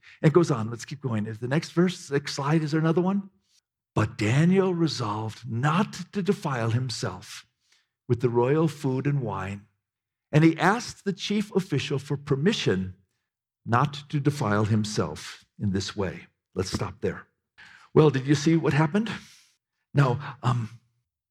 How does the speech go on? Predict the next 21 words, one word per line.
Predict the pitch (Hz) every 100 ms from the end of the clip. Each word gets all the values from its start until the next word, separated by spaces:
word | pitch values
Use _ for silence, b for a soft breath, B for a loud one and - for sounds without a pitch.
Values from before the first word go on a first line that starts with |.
| _
I | 170
don't | 190 175
know | 175
that | 151
you | 151
could | 147 -
possibly | - 160 - 156 165
come | - 143
up | 127 147
with | 131
a | 120
better | 127 131 147
scheme | 139 - - 135 98 92 92 _ _ _ _ _ _ -
of | 120
changing | - 143 131 147 143 151 151 120
one's | 113 117 120 113 - - _ _ _ _ _ _ -
way | 110 123 147
of | 123 120
looking | 147 151 151
at | 147
life | 131 107 87 90 - -